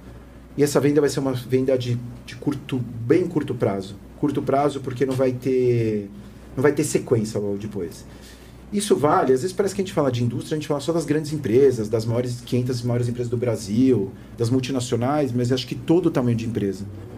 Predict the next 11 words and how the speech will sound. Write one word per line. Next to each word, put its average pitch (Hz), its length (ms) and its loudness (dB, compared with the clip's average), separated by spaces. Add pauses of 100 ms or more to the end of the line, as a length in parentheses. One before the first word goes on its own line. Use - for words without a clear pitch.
(320)
Assim, 135 200 -2
pessoal, 127 480 2 (240)
a 127 80 2
padaria 139 800 4
da 135 160 2
esquina 143 500 0 (140)
tem 143 160 4
um 180 60 0
problema 190 260 4
de 208 100 -4
negócio. 240 460 -4